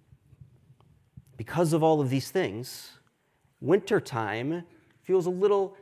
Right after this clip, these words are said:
less oppressive, right? Even the snow today,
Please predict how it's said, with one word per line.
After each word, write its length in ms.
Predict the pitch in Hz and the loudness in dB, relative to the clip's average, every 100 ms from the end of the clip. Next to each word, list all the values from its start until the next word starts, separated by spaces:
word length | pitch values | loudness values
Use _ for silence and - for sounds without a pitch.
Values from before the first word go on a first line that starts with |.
| _ | _
less 500 | - 160 180 156 - 156 | -12 -4 -2 -2 -8 -12
oppressive, 840 | - 113 104 - - - - - _ _ _ _ 120 | -10 -10 -10 -14 -18 -20 -20 -20 _ _ _ _ -12
right? 280 | 117 127 - - _ _ _ _ _ _ | -8 -8 -10 -20 _ _ _ _ _ _
Even 240 | 160 175 165 | -6 -2 -2
the 60 | |
snow 300 | 131 - 147 | -4 -2 -2
today, 420 | 135 107 85 - | -2 -6 -8 -8